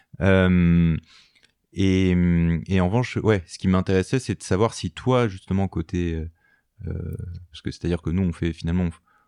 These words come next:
on fait du, du conseil, on est plus en mode, en mode conseil, et toi, t'es plus vraiment en mode prod, en tout cas sur une bonne partie de tes activités.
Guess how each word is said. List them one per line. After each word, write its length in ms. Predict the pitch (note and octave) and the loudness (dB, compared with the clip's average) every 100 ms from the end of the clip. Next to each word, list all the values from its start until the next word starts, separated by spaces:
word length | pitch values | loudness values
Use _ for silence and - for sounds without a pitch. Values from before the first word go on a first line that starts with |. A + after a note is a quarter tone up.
| _ _ - | _ _ -16
on 20 | E2+ | -12
fait 480 | - E2 D#2+ D#2+ | -6 -4 -4 -6
du, 260 | D#2 D#2+ D#2+ | -6 -6 -6
du 160 | D#2+ D#2+ | -6 -8
conseil, 560 | - F2 - A#2 F#2 | -6 -4 -2 -2 -2
on 100 | E2+ | -4
est 60 | E2 | -6
plus 220 | - - | -8 -6
en 240 | E2+ E2 | -4 -2
mode, 260 | E2 E2+ D#2+ | -2 -4 -6
en 100 | F2 | -8
mode 200 | E2+ D#2+ | -8 -8
conseil, 540 | - F#2+ - G#2+ A#2 - _ _ - | -8 -8 -4 -4 -6 -10 _ _ -8
et 160 | E2+ D#2+ | -6 -4
toi, 220 | G2+ G2 | -2 0
t'es 160 | F2+ | -2
plus 280 | - - F#2+ | -4 -4 -4
vraiment 260 | F2 F2 F2 | 0 0 2
en 40 | |
mode 200 | E2 D#2 - | 0 -2 -8
prod, 400 | - B2 A#2 F2 | -4 -4 -2 -6
en 60 | F2 | -10
tout 100 | - | -10
cas 100 | F2 | -10
sur 180 | - E2 | -8 -6
une 180 | D#2+ D#2+ | -6 -4
bonne 160 | E2 | -6
partie 220 | E2+ - - | -6 -10 -10
de 60 | |
tes 60 | D#2 | -10
activités. 540 | D#2+ E2 D#2+ G#2 B2 | -8 -10 -6 -6 -6